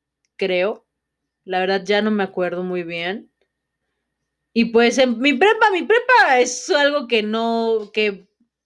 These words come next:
valió reverendamente una caquita. Ah, en prepa sí tenía que ir a la de a huevo, ahí no me chantajeaban que con bailes ni nada, ahí sí tenía que ir porque, pues, examen, ¿no?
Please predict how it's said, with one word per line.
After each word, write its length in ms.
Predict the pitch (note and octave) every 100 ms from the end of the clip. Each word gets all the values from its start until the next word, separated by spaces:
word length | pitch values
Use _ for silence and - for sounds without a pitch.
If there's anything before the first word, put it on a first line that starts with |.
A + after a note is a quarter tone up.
| _
valió 920 | F3+ F3 A3 G#3+ A3+ A#3+ A#3 G#3+ F#3+ -
reverendamente 920 | A3 A3 G#3+ A3+ A3+ A3 G#3 G3+ F#3
una 320 | G#3 G3 F#3 - _ _ _ _ -
caquita. 340 | F#3 F#3 G3
Ah, 80 | A#3+
en 100 | B3 A#3+
prepa 220 | D4 D4+
sí 120 | -
tenía 220 | C4 C4+
que 80 | G#3+
ir 80 | A3+
a 40 |
la 120 | G3 F3
de 80 |
a 80 | E3+
huevo, 220 | G3+ G3
ahí 260 | F3+ G3+ A3+
no 200 | A3 A#3+
me 220 | A#3 G3+
chantajeaban 560 | G3 G3 F#3+ F#3 G#3 G#3
que 120 | F#3+
con 220 | E3 E3+
bailes 360 | E3+ F3+ F3+ F3
ni 60 | F3+
nada, 180 | F3+
ahí 100 | F#3
sí 140 | G3 G#3
tenía 280 | G#3 G3+ G3+
que 100 | F#3+
ir 140 | F#3+
porque, 240 | F#3+ -
pues, 160 | F3+ E3
examen, 480 | E3+ - F3+ E3+ D#3+
¿no? 220 | F3+ C4+